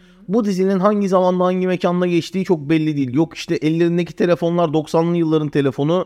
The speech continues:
Yok kıyafetler iki binlerin kıyafetleri. İşte mekanlar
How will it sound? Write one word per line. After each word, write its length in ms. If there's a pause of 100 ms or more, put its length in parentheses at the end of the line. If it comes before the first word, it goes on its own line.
Yok 360
kıyafetler 720
iki 240
binlerin 340
kıyafetleri. 840
İşte 220
mekanlar 680